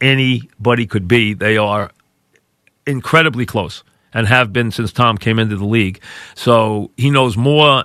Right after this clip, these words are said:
and he's only gonna tell you so much, but he gave you a very good inkling into what was going on and what is going on with Tom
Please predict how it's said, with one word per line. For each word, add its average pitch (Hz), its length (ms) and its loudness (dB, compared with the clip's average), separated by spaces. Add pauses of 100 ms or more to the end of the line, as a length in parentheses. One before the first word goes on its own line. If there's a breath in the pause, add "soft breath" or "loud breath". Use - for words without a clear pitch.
and 107 420 -2
he's 113 140 -4
only 147 180 0
gonna 117 140 0
tell 135 140 2
you 113 100 0
so 113 160 -2
much, 117 300 0
but 113 180 -2 (100)
he 135 240 0
gave 120 300 2
you 107 260 -2
a 104 60 -4
very 110 400 2
good 107 380 0
inkling 113 400 -2
into 104 180 -4
what 107 180 -2
was 92 160 -8
going 95 320 -2
on 101 220 2
and 98 140 -2
what 107 160 2
is 101 160 -2
going 98 280 -2
on 98 240 -6
with 98 200 -8
Tom 101 320 0